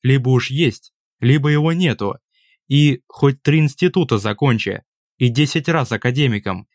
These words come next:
корифеем да лауреатом стань, не появится. Вот у Мариамки твоей есть. Мне, пню старому, аж завидно иногда. Ты береги ее.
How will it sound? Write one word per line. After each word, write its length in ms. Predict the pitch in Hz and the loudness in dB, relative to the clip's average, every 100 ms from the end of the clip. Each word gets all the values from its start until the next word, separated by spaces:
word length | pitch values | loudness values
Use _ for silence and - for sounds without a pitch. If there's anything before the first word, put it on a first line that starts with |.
| _ | _
корифеем 580 | 131 139 139 165 127 110 | 2 2 2 0 0 0
да 100 | 107 | 0
лауреатом 580 | 117 123 147 123 - | 2 2 0 -2 -6
стань, 460 | 101 - 135 110 98 _ - | -10 -4 -4 -4 -10 _ -4
не 160 | 120 | -2
появится. 680 | 113 127 147 110 104 101 - _ _ _ _ _ _ _ | 0 0 0 -2 -4 -8 -10 _ _ _ _ _ _ _
Вот 240 | 117 127 | 0 2
у 60 | 139 | 4
Мариамки 580 | 139 139 170 160 113 107 | 4 2 0 -2 -2 -4
твоей 440 | 107 110 113 104 | -2 0 0 0
есть. 480 | 98 143 117 - _ _ _ _ | -2 -2 -2 -6 _ _ _ _
Мне, 400 | - 117 147 170 | -2 2 2 2
пню 340 | 117 123 135 113 | 0 2 2 2
старому, 640 | - 120 107 98 95 - _ | -2 -2 -2 -4 -8 -12 _
аж 180 | 120 113 | -4 -4
завидно 560 | 101 143 143 101 101 101 | -2 -2 -2 -2 -2 -2
иногда. 480 | 101 110 113 98 - _ _ _ _ _ | -2 -2 -4 -4 -8 _ _ _ _ _
Ты 100 | - | -2
береги 560 | 127 135 139 127 147 135 | 2 2 2 2 2 2
ее. 260 | 107 90 | 0 -6